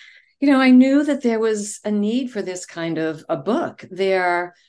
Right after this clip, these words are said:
there are wonderful books on emotional eating. There are wonderful books on trauma. And I wanted to put together something that's a, a book and a program to help people get to the root cause for those who've been traumatized growing up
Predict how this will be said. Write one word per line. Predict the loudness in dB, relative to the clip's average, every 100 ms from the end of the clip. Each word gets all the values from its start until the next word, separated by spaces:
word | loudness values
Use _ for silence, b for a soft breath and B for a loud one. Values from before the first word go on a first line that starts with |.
| _
there | -2
are | -2 -8
wonderful | -8 0 2 2 -2 -2
books | -2 -4 -6
on | -8 -6
emotional | -4 -6 -6 -8 -8
eating. | -6 -6 -6
There | -6
are | -6
wonderful | -4 -4 -4 -4
books | -4 -6 -10
on | -10 -10
trauma. | -10 -6 -4 -4 -6 -10 B B B B B -4
And | -2 0 -2 -4 -6 -10 _ _ _ _ _ _ _ _ -6
I | -2
wanted | 0 2 2 0
to |
put | -6 -6 -6
together | -6 -2 0 -2
something | -4 -6 -6 -6 -6 -6 -8
that's | -8 -8 -6 -6
a, | -6 -6
a |
book | -2 0 -2 -4
and | -6
a |
program | -8 -6 -2 -2 -2 -4 -4 -8
to | -12 -12
help | -4 -4 -4
people | -6 -6 -4 -10
get | -6 -8 -8
to | -8
the | -6
root | -4 -6 -6 -14
cause | -18 -8 -6 -4 -6 -8 -14 -18 _
for | -6
those | -2 0 0
who've | -4 -6
been | -6 -6
traumatized | -4 -4 -4 -6 -6 -6 -8 -14 -20
growing | -8 -6 -4 -6
up | -8